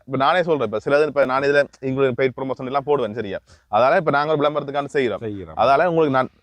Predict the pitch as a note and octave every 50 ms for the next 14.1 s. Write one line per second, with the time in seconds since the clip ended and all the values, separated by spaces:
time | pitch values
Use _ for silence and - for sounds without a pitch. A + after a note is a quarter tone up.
0 | C#3+ C3 - D3 E3 F#3+ F#3+ G3+ E3 E3+ G3 G#3 F#3 E3 E3 F3+ F3+ F#3 F#3 E3+
1 | E3 D#3+ C3+ A#2 C#3 E3 G#3 G3+ F3 C#3+ C#3+ D#3+ F3+ F#3 G#3 A3+ - - D#3 D3+
2 | D3+ D3 - F#3+ G3 F#3+ - _ _ _ _ C#3 C#3 C#3 D3+ C#3+ C#3+ C#3 C3+ C3+
3 | C3 C3 B2+ G#2+ G#2+ G2 F2 F2 G#2 A#2+ A#2+ B2+ B2+ C#3 C3 A2 G#2+ A2 A2+ B2
4 | C3+ C#3+ C#3 C#3 C3+ C3 C3 C3+ C#3 C#3 C#3 C3+ C3+ B2 C#3 C3 C3 C3+ D#3 D#3
5 | D3+ C3 A#2 B2+ C3+ C#3 C#3 C3+ C3+ D3 C3 C3+ C3 B2+ - A#2 A#2 A#2+ C3 A#2+
6 | A#2 G#2+ F#2 F#2+ G2+ G2+ F#2 E2+ E2 C#3 C3+ B2+ A#2 A2 A2 A2 A2 A2 G#2 B2+
7 | C#3 C#3 C#3+ C3+ _ - C#3 C3 C3 _ _ _ _ C3 B2 A#2+ A#2+ B2 C#3 C#3
8 | - A#2 A2+ _ C3 A#2+ B2 B2 A#2 A#2 B2+ B2+ B2 A#2+ B2 A#2+ A#2+ A2+ A2+ A2+
9 | A2 A#2 A2 G2+ G#2+ G2 A2 A2+ A#2+ B2+ B2+ B2+ B2+ - A#2+ B2 B2 A#2 - C3+
10 | D3 C#3+ D#3 D3+ C3+ B2 A#2 G#2+ F#2 E2+ D#2+ - _ _ _ - A2+ A2+ G#2+ F2+
11 | - F2 F#2 G2 G#2 A#2 A#2+ B2 C3+ C3+ C3 A2+ A2 G2+ G2+ G2+ F#2 F2+ F2+ F2
12 | E2+ E2 D#2 D#2 D#2 D#2 D2+ B2+ B2 A#2 G#2 - A#2 G#2+ G#2 G#2 A2 G#2+ G2+ G#2
13 | G#2+ A2+ B2 B2 A#2+ A2+ G#2+ G#2 G2 F#2 G2 - - G2+ G2 G2 F#2+ F#2 F2+ E2+
14 | D#2+ D#2